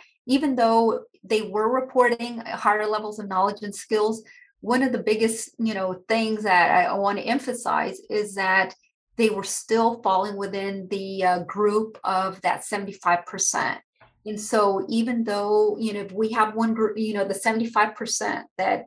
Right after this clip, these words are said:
had low level of knowledge and skills, if we looked at just tho-, that group, they, you know, there was a few that reported higher levels of knowledge and skills within, you know, the, uh,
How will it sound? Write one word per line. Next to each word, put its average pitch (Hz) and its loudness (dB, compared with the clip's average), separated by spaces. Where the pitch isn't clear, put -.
had 196 2
low 202 -2
level 208 -2
of 214 -6
knowledge 202 -2
and 190 -10
skills, 202 -2
if 220 0
we 220 2
looked 220 2
at 196 4
just - -4
tho-, 220 0
that 208 -2
group, 226 2
they, 233 0
you 226 0
know, 185 -6
there 196 -2
was 196 -8
a 208 0
few 233 6
that 190 2
reported 208 0
higher 214 2
levels 202 -4
of 185 -8
knowledge 185 0
and 185 -10
skills 202 -4
within, 196 -2
you 220 0
know, 214 4
the, 208 4
uh, 190 0